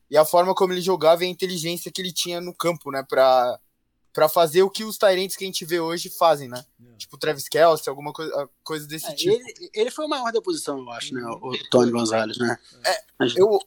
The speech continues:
Speaker 1: eu acho que ele vai ser superado uma vez que o Gronk realmente se aposentar, né?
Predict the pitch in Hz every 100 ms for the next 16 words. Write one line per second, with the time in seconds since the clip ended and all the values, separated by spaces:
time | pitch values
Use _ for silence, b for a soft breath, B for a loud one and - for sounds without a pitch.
0 | _ - 185 196 180 - 226 - 196 185
1 | 175 175 190 180 185 147 156 185 - -
2 | 175 180 156 170 208 160 160 170 180 175
3 | 165 160 185 - 180 196 156 123 107 113